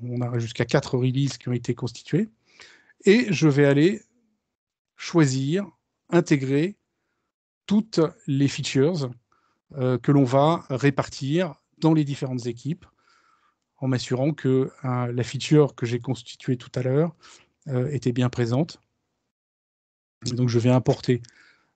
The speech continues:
euh, mes différentes features et constituer mon plan en assignant les différentes features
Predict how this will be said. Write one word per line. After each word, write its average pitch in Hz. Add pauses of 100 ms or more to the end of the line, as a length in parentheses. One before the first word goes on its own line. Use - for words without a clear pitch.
(120)
euh, 120
mes 143
différentes 139
features 127 (420)
et 156
constituer 143 (1160)
mon 147
plan 139 (100)
en 147 (200)
assignant 135
les 139
différentes 139
features 131